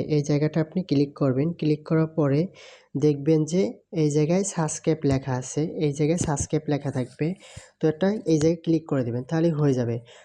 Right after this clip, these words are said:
আর যারা যারা না বুঝছেন অবশ্যই আমি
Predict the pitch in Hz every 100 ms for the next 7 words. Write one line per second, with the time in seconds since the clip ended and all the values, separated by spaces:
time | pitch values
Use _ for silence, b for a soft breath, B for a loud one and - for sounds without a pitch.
0 | B 147 143 147 147 156 147 156 156 156
1 | 156 _ 175 185 - 156 160 156 190 170
2 | 175